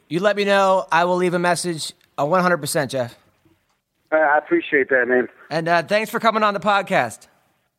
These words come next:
Speaker 2: Thanks for having me. Shout out to Dan Theodore, Dan the Wolfman.
Speaker 1: I'm sure he'll be listening. So, uh, take,
Speaker 2: <laughs>
Speaker 1: take care and have, have a great week, brother.
Speaker 2: You too, guys. See ya.
Speaker 1: Bye. Well, that was Jeff Nader,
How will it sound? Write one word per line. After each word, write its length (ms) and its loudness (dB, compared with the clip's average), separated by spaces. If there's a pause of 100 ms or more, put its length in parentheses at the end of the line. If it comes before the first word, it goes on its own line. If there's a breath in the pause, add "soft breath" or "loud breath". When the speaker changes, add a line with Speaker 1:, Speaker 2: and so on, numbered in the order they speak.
(320)
Speaker 2:
Thanks 220 0
for 160 0
having 240 2
me. 120 0
Shout 240 0
out 180 0
to 60 -4
Dan 460 0
Theodore, 580 0
Dan 260 2
the 80 2
Wolfman. 640 0 (1300 loud breath)
Speaker 1:
I'm 140 -6
sure 180 2
he'll 160 4
be 120 2
listening. 500 -2 (320 loud breath)
So, 320 0
uh, 200 4
take, 300 -2
Speaker 2:
<laughs> 220 0
Speaker 1:
take 220 0
care 300 2
and 80 -4
have, 220 0
have 140 0
a 40 -2
great 140 0
week, 180 -2
brother. 280 -2 (720)
Speaker 2:
You 140 0
too, 260 0
guys. 260 0
See 80 0
ya. 120 2 (240)
Speaker 1:
Bye. 160 -14 (1900 soft breath)
Well, 220 2
that 220 2
was 140 -4
Jeff 240 0
Nader, 480 0